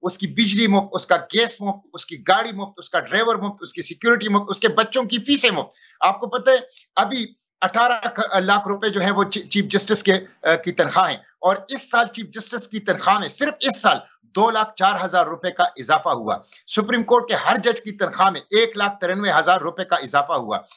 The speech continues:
सत्रह लाख रुपए चेयरमैन नेप का, के, की तनख्वाह है। चेयरमैन नेप को गाड़ी, ड्राइवर, सिक्योरिटी गार्ड, घर और बिजली और गैस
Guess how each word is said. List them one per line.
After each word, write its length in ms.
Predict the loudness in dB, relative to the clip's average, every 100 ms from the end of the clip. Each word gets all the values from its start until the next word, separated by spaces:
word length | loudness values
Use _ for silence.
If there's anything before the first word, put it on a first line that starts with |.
| _ -4
सत्रह 400 | 0 2 2 2
लाख 220 | 2 0
रुपए 200 | -4 -4
चेयरमैन 460 | -4 -2 -2 0 0
नेप 220 | 0 2
का, 140 | 2 0 -2 _ _
के, 100 | -4
की 220 | -4 -4 -2
तनख्वाह 340 | 0 2 0
है। 160 | 0 -10 -20 _ -4
चेयरमैन 340 | -2 -2 -2
नेप 180 | -2 -2
को 80 | -2
गाड़ी, 520 | 2 2 2 -6 -12
ड्राइवर, 640 | -10 -4 -2 0 -4 -6 _ _
सिक्योरिटी 580 | -8 -6 0 0 0 -4
गार्ड, 400 | 2 4 4 2 -4 _ _ _ -4
घर 380 | -2 -2 -4 _ _ _ -4
और 380 | -2 -2 -4 -6 -10 -6
बिजली 480 | -6 -4 -4 -4 2
और 240 | 0 2 0
गैस 440 | 2 2 -2 -14